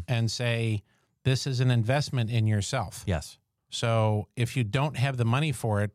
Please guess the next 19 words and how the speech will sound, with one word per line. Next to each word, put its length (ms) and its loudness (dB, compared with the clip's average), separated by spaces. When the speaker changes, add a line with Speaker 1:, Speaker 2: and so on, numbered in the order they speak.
Speaker 1:
this, 420 -2
in 200 0
my 240 2
opinion, 680 -2
if 220 -2
I 160 0
were 160 0
in 180 2
this 140 0
situation, 680 -4
I 180 0
would 180 0
tell 240 0
you 420 0
to 80 0
use 340 2
your 100 -4
credit 300 -2
card 380 -4